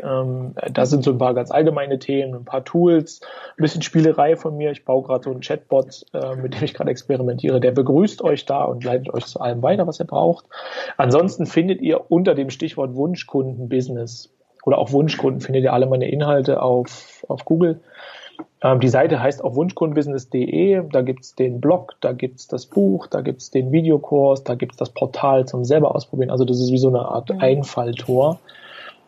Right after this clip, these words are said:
Speaker 1: Und ansonsten mein Name und Wunschkunden, äh, führt euch auch zu dem einen oder anderen Artikel, der da so geschrieben steht.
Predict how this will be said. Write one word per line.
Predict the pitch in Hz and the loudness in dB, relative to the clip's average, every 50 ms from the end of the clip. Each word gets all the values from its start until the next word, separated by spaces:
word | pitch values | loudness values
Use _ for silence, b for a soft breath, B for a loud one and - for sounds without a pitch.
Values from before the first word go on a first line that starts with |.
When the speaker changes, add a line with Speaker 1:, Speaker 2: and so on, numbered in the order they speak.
| _ - | _ -2
Speaker 1:
Und | - 143 | 2 2
ansonsten | 151 139 123 127 127 123 - 131 | 4 6 4 4 2 2 -4 -4
mein | 120 120 120 | -4 -4 -4
Name | 117 113 120 131 147 147 | -2 0 0 2 2 2
und | - 127 120 117 | 0 -2 -4 -6
Wunschkunden, | 131 135 147 - - - 139 131 127 127 127 123 123 - - - | -6 -6 -8 -8 -6 -6 -6 -4 -4 -6 -8 -8 -10 -10 -10 -6
äh, | - - 120 | -6 -6 -6
führt | - - 143 135 127 | -4 0 0 2 2
euch | - 139 120 - - | 2 -2 -2 -2 -4
auch | 127 - | -4 -6
zu | - - | -6 -4
dem | 135 127 120 123 | -4 -2 -2 -2
einen | 123 123 120 | -2 -2 -2
oder | 120 123 123 | -2 -2 -2
anderen | 120 120 - - | -2 -4 -6 -6
Artikel, | - 120 - 135 - 143 135 127 | -6 -2 -2 0 2 2 2 4
der | 131 127 120 | 4 2 2
da | 123 123 120 | 2 0 0
so | 127 123 | -2 -2
geschrieben | 123 123 - - - 135 135 135 | -4 -4 -4 0 0 0 2 2
steht. | 127 - - 131 123 120 123 - | 0 2 4 4 2 2 2 -4